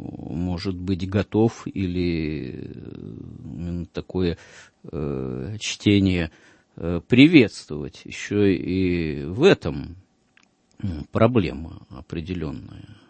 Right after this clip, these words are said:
Вот. И, м, здесь, э, вот даже вот, э, сама, э, само качество чтения евхаристических молитв,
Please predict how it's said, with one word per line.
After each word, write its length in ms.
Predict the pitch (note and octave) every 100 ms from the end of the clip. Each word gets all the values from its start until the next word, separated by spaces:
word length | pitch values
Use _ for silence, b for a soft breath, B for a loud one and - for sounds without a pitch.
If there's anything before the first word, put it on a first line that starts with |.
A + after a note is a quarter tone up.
| - -
Вот. 540 | F2 F#2+ F#2 E2 - B B B B _ -
И, 440 | A2+ C3+ C#3+ B2+ -
м, 340 | E2 F2+ A2 A#2
здесь, 340 | A2+ F3+ -
э, 140 | D2+ -
вот 640 | D2 - - - - B2+ -
даже 280 | C3+ C3 C#3
вот, 300 | D3 - - -
э, 240 | - - - - -
сама, 520 | - D3+ D#3+ A#2 - -
э, 600 | - - G#2 - - A2+
само 300 | - C3 D3+
качество 640 | - E3 C3 - - G#2+
чтения 800 | - - - A3+ A#3+ A#2+ F2+ F2 F#2+
евхаристических 960 | G2 A2+ A#2 - - D#2 - - -
молитв, 400 | G#2 A#2+ F2 -